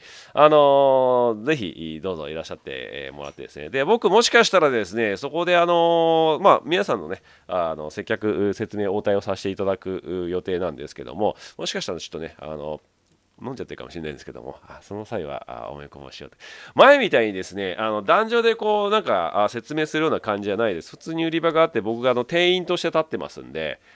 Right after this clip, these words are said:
はい。で、うちのグッズももちろん置いてますので、もちろんそちらお買い上げでもいいし、このナイフの説明、えー、これちょっとしてくれよって言ったらですね、即興でしますからね。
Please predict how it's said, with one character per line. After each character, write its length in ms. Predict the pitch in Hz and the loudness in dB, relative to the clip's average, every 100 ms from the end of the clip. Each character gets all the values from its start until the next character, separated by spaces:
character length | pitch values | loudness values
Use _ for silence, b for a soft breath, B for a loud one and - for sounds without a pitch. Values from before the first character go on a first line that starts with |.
| b | b
は 160 | 104 82 | -2 -2
い。 100 | - b b | -4 b b
で、 280 | 117 113 - | 2 2 2
う 140 | 92 | -8
ち 120 | 139 160 | -6 -4
の 100 | 139 | -4
グ 100 | 151 | -4
ッ 20 | |
ズ 140 | 202 | 2
も 80 | 196 | 4
も 100 | 175 | 4
ち 100 | - | 4
ろ 120 | 160 | 2
ん 80 | 92 | 2
置 80 | 98 | -2
い 40 | |
て 140 | - 85 | -4 -6
ま 120 | 82 | -6
す 120 | 71 | -10
の 100 | 62 | -18
で、 200 | 50 50 | -16 -14
も 220 | 98 127 | -8 -6
ち 100 | 123 | 0
ろ 60 | 220 | 2
ん 40 | |
そ 120 | 185 101 | 0 -2
ち 120 | 101 | -4
ら 80 | 85 | -4
お 60 | |
買 140 | 85 78 | -4 -8
い 40 | |
上 60 | 71 | -8
げ 60 | |
で 100 | 69 | -12
も 140 | 62 57 | -14 -16
い 80 | |
い 20 | 58 | -16
し、 240 | 73 67 | -16 -14
こ 100 | 85 | -10
の 60 | 85 | -6
ナ 140 | 98 | -6
イ 40 | 85 | -6
フ 100 | 76 | -10
の 100 | - | -14
説 260 | 78 - | -16 -14
明、 100 | 76 | -14
え 340 | 71 67 71 67 | -12 -12 -14 -14
ー、 20 | |
こ 120 | - | -12
れ 40 | 76 | -12
ち 100 | - | -12
ょ 0 | |
っ 20 | |
と 100 | 65 | -14
し 60 | |
て 100 | - | -14
く 80 | - | -12
れ 80 | 67 | -12
よ 80 | 58 | -12
っ 20 | |
て 40 | - | -12
言 80 | 64 | -12
っ 20 | |
た 100 | - | -10
ら 60 | 60 | -8
で 40 | |
す 60 | 80 | -4
ね、 60 | |
即 240 | - - - | 2 2 10
興 140 | 233 | 12
で 60 | 214 | 12
し 60 | |
ま 80 | 202 | 10
す 80 | 202 | 8
か 60 | 120 | 6
ら 80 | |
ね。 140 | 95 | 2